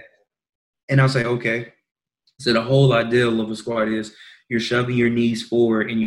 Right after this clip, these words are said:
your hips will literally drop. So you're not pushing your hips down. That's not, you're not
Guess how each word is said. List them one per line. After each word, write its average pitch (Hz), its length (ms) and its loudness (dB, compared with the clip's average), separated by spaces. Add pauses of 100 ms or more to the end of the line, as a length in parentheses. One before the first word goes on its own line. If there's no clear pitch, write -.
your 110 140 -6
hips - 480 -6
will 113 180 -6
literally 113 420 -2
drop. 107 380 -6 (280)
So 123 120 0
you're 120 300 2
not 143 300 -2
pushing 151 340 0
your 113 180 0
hips 113 360 -8
down. 107 480 -4
That's 120 280 -2
not, 120 380 -2
you're 127 100 2
not 123 240 0